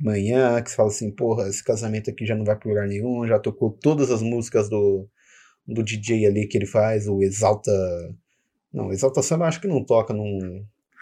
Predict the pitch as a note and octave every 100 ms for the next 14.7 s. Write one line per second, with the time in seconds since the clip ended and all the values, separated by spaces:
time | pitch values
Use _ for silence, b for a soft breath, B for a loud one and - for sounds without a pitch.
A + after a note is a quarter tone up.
0 | B - A2+ A2 G#2 G2 F#2 E2+ G2+ A2
1 | G#2 G2 G2 G2 G2+ G#2 G2+ - A2+ G#2+
2 | A2+ G#2+ - - A#2+ A2 G#2 G2+ G#2 G#2
3 | G2+ F#2+ F2 F2+ _ _ _ B B B
4 | B B B2+ G#2 G2+ G2 F#2+ F#2 F#2 G2
5 | G#2+ G2+ G#2+ G2 C3 C#3 C3+ C3 B2 B2+
6 | - _ b b b - G#2 G#2 G2+ G2
7 | F#2+ F#2+ F#2+ F#2 A2 B2+ B2+ A#2 B2+ B2+
8 | A#2+ B2+ C3 _ _ b b - C4 G#3
9 | G3 C#3+ A2 B2 B2 A#2+ - A2 B2+ A#2+
10 | A2+ A#2 A2+ A#2 A#2 G#2+ A2+ A2+ - E3
11 | - - F3+ - D3+ C#3 B2+ A#2 A#2+ A2+
12 | - A#2 A2 F2+ E2+ - _ _ _ _
13 | _ _ _ - C#3 C3+ C3+ C3+ C#3 -
14 | _ - G3+ G3+ A3+ A#3 E3+